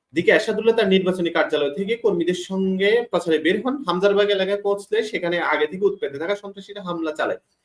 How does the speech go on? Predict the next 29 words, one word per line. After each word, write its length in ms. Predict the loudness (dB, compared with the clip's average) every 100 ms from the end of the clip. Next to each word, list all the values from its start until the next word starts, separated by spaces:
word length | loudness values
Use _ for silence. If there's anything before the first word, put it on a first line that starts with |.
| _ _
এই 220 | 2 2 0 0
রাতে 340 | 2 4 2
সামাজিক 360 | 2 0 0 0
যোগাযোগ 320 | 2 2 2
মাধ্যমে 340 | -2 0 -2 0
ছড়িয়ে 260 | 0 0
পড়া 220 | 0 0
একটি 180 | 0 -2
ভিডিওতে 440 | -2 2 0 0 -4
দেখা 200 | -2 2
যায়, 160 | 2
নেতাকর্মীদের 560 | 2 2 2 0 0 -2
সঙ্গে 260 | -2 -2 -2
এরশাদুল্লাহ 460 | -2 -2 2 0 0 _ _ _ _ 0
গণসংযোগ 480 | 2 2 -2 -2 0
করতে 220 | 0 2
করতে 200 | 0 0
একটি 160 | -2 0
দোকানে 380 | 0 0 -2
প্রবেশ 300 | -2 -2 -2 -4
করেন। 200 | -6 -6 -4
তখন 220 | -2 0
এরশাদুল্লাহ, 600 | 0 0 0 2 0 -2 -10 _ _ _ _ _ -8
এরশাদুল্লাহর 480 | -4 0 2 4 6
পেছনে 360 | 4 4 4 4
অবস্থান 320 | 2 0 0
করছিলেন 360 | 0 2 2
বাবলা। 300 | 2 2 2
ঠিক 180 | 0 -2